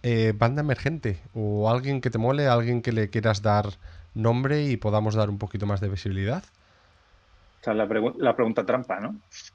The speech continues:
Speaker 1: Sí. <laughs> Me sé de uno buenísimo.
Speaker 2: Me sé de uno buenísimo que escuché ayer.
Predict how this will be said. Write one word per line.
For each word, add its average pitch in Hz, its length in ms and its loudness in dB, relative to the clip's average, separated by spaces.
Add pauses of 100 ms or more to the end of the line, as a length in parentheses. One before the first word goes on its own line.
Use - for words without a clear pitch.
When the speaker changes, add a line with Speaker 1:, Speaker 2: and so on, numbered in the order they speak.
(120)
Speaker 1:
Sí. - 300 2
<laughs> - 1160 8 (880)
Me 139 400 6
sé 190 180 8
de 214 160 6
uno 196 300 8
buenísimo. 156 580 4 (840)
Speaker 2:
Me 135 220 -6
sé - 180 0
de 220 80 6
uno 214 160 6
buenísimo 202 580 2
que 170 80 4
escuché 170 400 2
ayer. 170 320 4